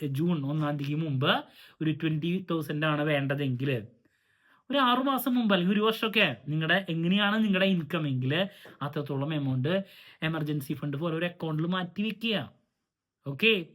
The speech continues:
അപ്പോൾ നിങ്ങളുടെ കാര്യങ്ങൾ സ്മൂത്ത് ആവും. അല്ലാണ്ട് ലാസ്റ്റ് മിനിറ്റിൽ ഓടുമ്പോഴാണ് ഇങ്ങനെ ലോണിൻ്റെ ആവശ്യങ്ങളിൽ, അല്ലെ, ഗോൾഡ് ലോണും മറ്റു കാര്യങ്ങൾക്കൊക്കെ പോകേണ്ടതായിട്ട് വരാം. അത് നിങ്ങൾക്ക് strugg-, നിങ്ങൾക്ക് തന്നെ ദേഷ്യം വരും. നിങ്ങളത് നിങ്ങളുടെ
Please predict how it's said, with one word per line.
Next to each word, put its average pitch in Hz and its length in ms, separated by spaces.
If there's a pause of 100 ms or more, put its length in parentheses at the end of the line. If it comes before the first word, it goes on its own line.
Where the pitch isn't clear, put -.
(480)
അപ്പോൾ 127 220
നിങ്ങളുടെ 156 460
കാര്യങ്ങൾ 175 280 (120)
സ്മൂത്ത് 180 360
ആവും. 185 160 (1000)
അല്ലാണ്ട് 180 300 (100)
ലാസ്റ്റ് - 480
മിനിറ്റിൽ 175 400
ഓടുമ്പോഴാണ് 151 560
ഇങ്ങനെ 139 240
ലോണിൻ്റെ 127 400
ആവശ്യങ്ങളിൽ, 120 580 (520)
അല്ലെ, 233 160 (120)
ഗോൾഡ് 156 240
ലോണും 143 280
മറ്റു 143 220
കാര്യങ്ങൾക്കൊക്കെ 127 540
പോകേണ്ടതായിട്ട് 120 500
വരാം. 107 160 (720)
അത് 147 160 (440)
നിങ്ങൾക്ക് 160 400
strugg-, 190 300 (140)
നിങ്ങൾക്ക് 180 300
തന്നെ 202 120 (100)
ദേഷ്യം 196 340
വരും. 196 220
നിങ്ങളത് 180 320
നിങ്ങളുടെ 185 260